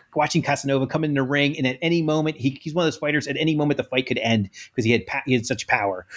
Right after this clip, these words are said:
right, as a puncher. And so you never knew what was gonna happen in a Casanova fight. In some ways, he might have, like, a Mike Tyson comparison, um, where people get that thrill, uh, from a Mike Tyson fight.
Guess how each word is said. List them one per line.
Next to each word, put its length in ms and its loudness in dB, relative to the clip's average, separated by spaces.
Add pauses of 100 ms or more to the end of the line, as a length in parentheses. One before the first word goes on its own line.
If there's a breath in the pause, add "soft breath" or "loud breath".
(120 loud breath)
right, 160 6
as 80 2
a 60 -2
puncher. 320 0
And 100 -2
so 100 2
you 160 -2
never 300 0
knew 300 0
what 160 -6
was 100 -2
gonna 160 2
happen 320 0
in 80 0
a 80 2
Casanova 540 2
fight. 260 -4 (220 loud breath)
In 80 -2
some 120 2
ways, 140 0
he 80 -2
might 140 0
have, 120 2
like, 120 2
a 40 -2
Mike 220 0
Tyson 320 -2
comparison, 580 -2 (280 loud breath)
um, 320 2
where 160 0
people 260 -6
get 140 -2
that 200 -4
thrill, 520 -2 (280 soft breath)
uh, 240 4
from 180 -2
a 60 0
Mike 180 0
Tyson 300 0
fight. 300 -4